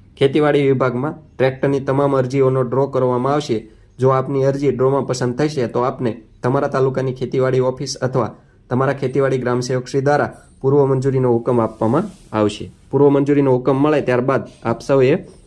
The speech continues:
સબસિડી પાત્ર ટ્રેક્ટર સાધનની ખરીદી કરી એમને સમય મર્યાદામાં જરૂરી ડોક્યુમેન્ટ એમના જણાવ્યા મુજબના અચૂકપણે જમા કરાવવાના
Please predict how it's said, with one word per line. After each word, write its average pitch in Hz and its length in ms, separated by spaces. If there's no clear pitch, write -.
સબસિડી 135 420
પાત્ર 123 400
ટ્રેક્ટર 135 340
સાધનની 131 460
ખરીદી 127 340
કરી 123 440
એમને 123 440
સમય 139 340
મર્યાદામાં 123 680
જરૂરી 131 300
ડોક્યુમેન્ટ 139 600
એમના 131 260
જણાવ્યા 123 360
મુજબના 135 520
અચૂકપણે 135 500
જમા 120 240
કરાવવાના 117 480